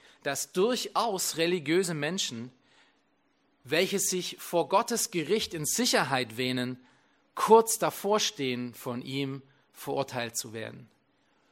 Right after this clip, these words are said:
Es sind religiöse Menschen, die sich in falscher Sicherheit wähnen, vor Gottes Gericht geschützt zu sein, obwohl sie eigentlich gerichtet werden.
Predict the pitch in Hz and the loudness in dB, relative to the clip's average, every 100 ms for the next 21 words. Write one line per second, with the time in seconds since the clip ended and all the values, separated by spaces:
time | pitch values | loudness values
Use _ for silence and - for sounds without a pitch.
0 | _ _ _ _ 143 160 160 135 180 208 | _ _ _ _ -6 -2 0 8 8 8
1 | 180 202 220 208 190 214 214 160 143 156 | 6 6 6 4 2 2 0 -4 -4 -4
2 | 139 156 - 190 233 226 202 208 247 254 | -4 -8 4 6 6 6 4 4 2 4
3 | 180 143 135 120 143 156 156 156 - - | 2 2 0 2 4 4 2 -6 -14 -20
4 | - - 196 247 202 214 214 214 - 165 | -14 2 6 8 8 6 4 0 0 0
5 | 165 202 - - - - - - 165 - | 2 2 0 -8 -12 -14 -20 -4 2 6
6 | 240 - 180 135 160 156 156 156 _ _ | 4 4 -2 2 2 2 -2 -10 _ _
7 | _ _ _ _ _ 131 113 135 143 143 | _ _ _ _ _ -14 -2 2 2 0
8 | - 143 180 170 117 113 107 - - _ | 2 4 4 0 -4 -8 -8 -14 -18 _
9 | _ _ _ _ 123 101 131 135 107 117 | _ _ _ _ -10 -8 -6 -8 -8 -10
10 | 113 92 | -10 -14